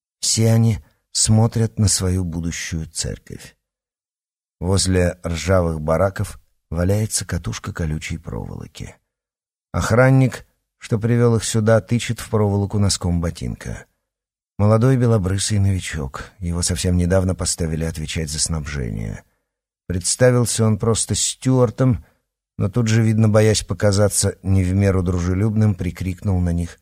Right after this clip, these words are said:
«Шевелись». Когда Чезаре поймал его взгляд, он неуверенно улыбнулся, но сразу сурово сдвинул брови.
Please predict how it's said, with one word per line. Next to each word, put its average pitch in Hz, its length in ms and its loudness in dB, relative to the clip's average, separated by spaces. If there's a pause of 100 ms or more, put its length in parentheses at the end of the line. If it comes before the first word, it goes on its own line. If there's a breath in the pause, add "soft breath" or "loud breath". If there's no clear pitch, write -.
(340)
«Шевелись». - 760 -6 (800)
Когда 107 200 0
Чезаре 127 400 4
поймал 120 400 4
его 117 220 2
взгляд, 120 420 2
он 113 160 6
неуверенно 113 540 4
улыбнулся, 117 760 2
но 104 160 2
сразу 113 360 2
сурово 101 400 0
сдвинул 90 440 0
брови. 57 480 -8